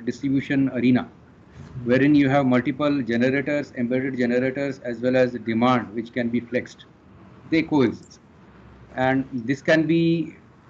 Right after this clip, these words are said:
obviously tapped in through implementation of solution akin to, like, for example, derm solution, distributed energy resource management system, by the utility. Having said that,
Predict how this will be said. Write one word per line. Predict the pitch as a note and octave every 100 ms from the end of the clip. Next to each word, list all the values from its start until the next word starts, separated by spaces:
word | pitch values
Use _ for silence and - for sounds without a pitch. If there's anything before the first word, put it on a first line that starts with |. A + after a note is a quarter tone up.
| -
obviously | B2 A#2+ D3 - F3
tapped | D#3+ C#3 C3+
in | D3+ A2 - - _
through | - C3+ C#3 C#3 C3 -
implementation | A#2 C3+ C3+ C#3+ C#3 D3+
of | C#3+ C#3 C3+ - -
solution | - B2 B2+ D3 C#3 C#3 C3
akin | B2+ C#3+ B2
to, | C3+
like, | C3 B2+ -
for |
example, | B2 A2 A#2+ A#2 B2
derm | B2 C3
solution, | B2 G#2 G2 - - -
distributed | A2 - B2 C3 B2
energy | A#2 A#2+
resource | A#2 A#2 A2+
management | A2+ G#2 G2+
system, | G2+ - F2+ - - - - -
by | B2
the | A#2+
utility. | A2+ G2+ G2 - - - - - - - - -
Having | C3 F3+ F3+
said | F#3
that, | D3+ C3 -